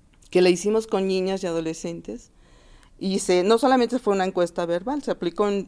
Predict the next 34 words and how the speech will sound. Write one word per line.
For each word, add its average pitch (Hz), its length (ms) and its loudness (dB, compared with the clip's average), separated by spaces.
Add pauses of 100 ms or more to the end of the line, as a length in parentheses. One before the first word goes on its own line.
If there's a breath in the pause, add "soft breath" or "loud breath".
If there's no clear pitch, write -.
en 165 160 -6
varios 160 220 -4
estados 175 280 -10
de 170 60 -10
la, 165 140 -8
de 165 260 -8
la 165 120 -6
República, 196 520 -10 (300 soft breath)
sino 202 260 0
que 208 80 -2
también 190 300 0
se 196 160 -4
hizo 202 200 -4
a 190 40 -4
través 160 300 -4
de 165 80 -6
dibujos, 180 640 -12
¿no? - 120 -16
Entonces, 190 340 -10
los 190 100 0
dibujos 208 360 -2
revelaron 190 440 -4
muchas 196 240 -10
cosas 180 380 -12
terribles, 156 600 -8
¿no? 185 220 -12 (500 soft breath)
Desde 175 380 2
la 175 140 6
violencia 165 520 -2
al 156 100 -4
interior 160 320 -2
de 156 60 -4
las 147 160 -4
familias, 202 840 -2